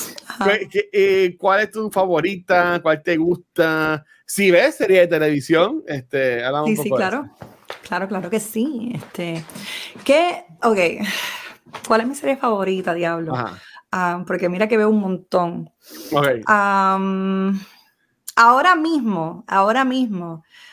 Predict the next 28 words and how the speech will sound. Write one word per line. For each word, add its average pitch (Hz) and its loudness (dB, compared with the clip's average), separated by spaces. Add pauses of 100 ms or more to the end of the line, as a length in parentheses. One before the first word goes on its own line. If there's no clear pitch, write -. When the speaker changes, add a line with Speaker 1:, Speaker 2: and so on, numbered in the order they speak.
Speaker 1:
mi 226 0
favorita 214 2
es, 208 -4
este, 202 -4 (360)
<clears throat> 247 0
Lower 208 2
Decks, 185 -2
perdonen 185 -4
mi 214 0
gente 202 -4
si 196 -10
se 208 -6
me 185 -2
va 175 -2
la 175 -2
voz. 170 -8
<laughs> 285 -6 (220)
Speaker 2:
Oh. 180 6 (280)
Speaker 1:
Lower 226 4
Decks, 185 -4
que 226 -6
estoy 208 0
obsessed 196 2
Speaker 2:
Star - -12
Speaker 1:
con - -2
Speaker 2:
Trek. 139 0
Speaker 1:
esa 247 -8
película, 226 0